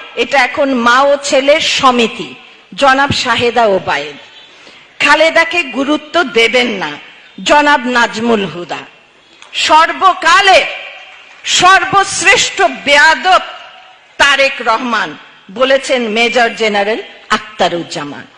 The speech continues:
যাদের নিজেদের নেতাকর্মী এবং সংসদ সদস্যরা নিজেদের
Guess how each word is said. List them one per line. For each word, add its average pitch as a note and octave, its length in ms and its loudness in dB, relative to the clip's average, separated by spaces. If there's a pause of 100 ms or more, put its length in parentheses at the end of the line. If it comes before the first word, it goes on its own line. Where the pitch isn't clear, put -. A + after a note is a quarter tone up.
(1200)
যাদের B3+ 540 0 (160)
নিজেদের C4 600 0 (640)
নেতাকর্মী C4+ 960 -2 (100)
এবং C#4+ 160 0 (200)
সংসদ C4 460 -2 (240)
সদস্যরা G#3+ 640 0 (840)
নিজেদের F4+ 560 2